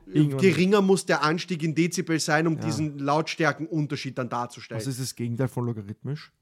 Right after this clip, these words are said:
Speaker 1: Gibt's das nicht so? Ist es dann, oder ist es nur ex-, eh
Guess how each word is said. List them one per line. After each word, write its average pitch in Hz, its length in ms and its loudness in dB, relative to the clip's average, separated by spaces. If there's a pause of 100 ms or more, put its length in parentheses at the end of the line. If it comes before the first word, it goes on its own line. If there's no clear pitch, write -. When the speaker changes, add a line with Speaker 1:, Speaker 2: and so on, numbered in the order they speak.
(680)
Speaker 1:
Gibt's - 220 -18
das 120 80 -10
nicht 113 100 -10
so? 117 240 -10
Ist 120 160 -10
es - 80 -18
dann, 113 320 -12 (960)
oder 120 140 -4
ist 117 120 -4
es 117 80 -8
nur 135 140 0
ex-, - 240 -10
eh - 20 -18